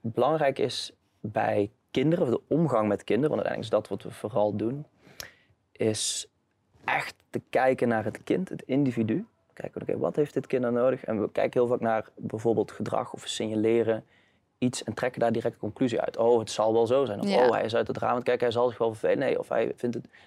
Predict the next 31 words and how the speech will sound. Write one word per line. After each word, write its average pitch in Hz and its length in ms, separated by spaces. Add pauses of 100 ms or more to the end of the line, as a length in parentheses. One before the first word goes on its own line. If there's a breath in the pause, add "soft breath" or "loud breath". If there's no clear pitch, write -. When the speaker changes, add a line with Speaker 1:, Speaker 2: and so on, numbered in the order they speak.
Speaker 1:
nee, - 100
maar 135 100
waar 165 140
komt 170 140
het 170 100
nou 160 120
vandaan? - 240
Is - 140
het - 80
nou - 120
te - 100
moeilijk? 135 320
Is - 100
het - 80
te - 80
makkelijk? 170 440
Wat - 80
is 117 100
er - 60
aan 120 80
de 117 40
hand? 151 200
En 113 160 (400 loud breath)
je 113 100
ziet 147 180
zo 151 160
vaak 131 260
die 117 180
klas 175 340
voor 104 200
je 101 180